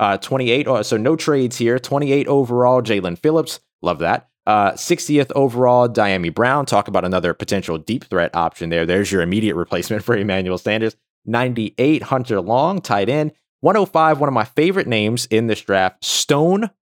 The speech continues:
Forsythe, the offensive tackle out of Florida. Six-foot-eight, about three hundred seven pounds, ran about a five one two forty, uh, in his pro day. He is a much better pass blocker than he is a run blocker, but he would have some time to develop, and you're drafting him at the end of the third round with your second compensatory pick.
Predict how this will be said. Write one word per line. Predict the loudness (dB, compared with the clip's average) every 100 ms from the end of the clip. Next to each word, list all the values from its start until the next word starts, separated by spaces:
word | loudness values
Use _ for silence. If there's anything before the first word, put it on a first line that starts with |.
| _ 2
Forsythe, | 4 4 2 0 0 0
the | 2
offensive | 2 0 -2 -4
tackle | -2 -2 0 0 -2 -2
out | 0 0 0
of | 0 0
Florida. | 0 2 2 0
Six-foot-eight, | -2 -4 -2 -4 0 0 2
about | 0 -2
three | -4 -2
hundred | -2 -6 -4
seven | -2 -2 -2
pounds, | -2 0 0 0
ran | 0
about | 0 0
a |
five | 0 0 2 0
one | 0 0 -2
two | -2 0 0 -4 _ _ -8
forty, | -2 0 -2 _ _ 0
uh, | 0 2
in | -2
his | -2 -4
pro | -4 0 2
day. | 2 0 0 _ _ -2
He | 2 2 0 2
is | 0 2
a |
much | 0 4 2 2 0
better | 2 2
pass | 0 -2 0
blocker | 0 0 0
than | 0
he | 0
is | 0
a | 2
run | 0 2
blocker, | 2 2 0
but | -2
he | -2
would | -2
have | 0 -2
some | -6
time | -4 -2 -2
to | -4
develop, | -8 -2 0 0 -4
and | -6
you're | -4
drafting | 0 0 0 -6
him |
at | -6
the | -4
end | -2
of | -2
the | 0
third | 0 2
round | 0 0 0 -2
with | -4
your | -4
second | -2 -2 -4
compensatory | -6 -4 -2 0 0
pick. | 0 -4